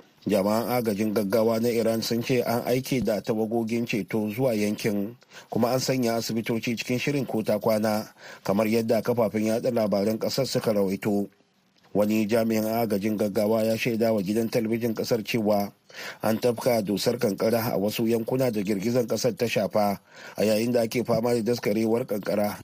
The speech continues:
da kuma katsewar wutar lantarki. Labaran na zuwa muku ne daga nan sashen Hausa na muryar Amurka a birnin Washington D C.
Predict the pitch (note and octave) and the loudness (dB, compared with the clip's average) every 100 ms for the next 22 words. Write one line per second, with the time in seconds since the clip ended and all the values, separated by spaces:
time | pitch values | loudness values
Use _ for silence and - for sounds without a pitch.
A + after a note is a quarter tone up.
0 | - G#2 A2 A2 A2 C3 B2 A#2 A2 G#2+ | -2 -2 0 0 0 -2 -2 0 0 0
1 | A2 B2 C3 A2+ A2 G2+ - G#2+ G2+ - | -2 0 0 0 -2 -4 -4 -4 -4 -8
2 | _ _ _ _ _ _ - A#2 B2+ C3+ | _ _ _ _ _ _ -4 0 2 2
3 | D3 F3+ D3+ C3 D#3+ C#3 C3 C3+ B2 A#2+ | 2 2 0 2 2 0 -2 0 0 2
4 | A2+ A2+ C#3+ - C3+ C#3+ A#2 A#2 B2 B2+ | 0 0 0 0 -2 0 0 0 0 0
5 | C#3 C#3 A2 A#2 A#2+ B2 F2+ G2+ A#2 A#2 | 0 0 0 0 -2 -2 -2 0 0 0
6 | C3 C3 A2+ A#2 A#2 G#2 G#2 A2+ G#2+ F#2+ | 0 -2 -4 -2 -2 -2 -2 -2 -2 -4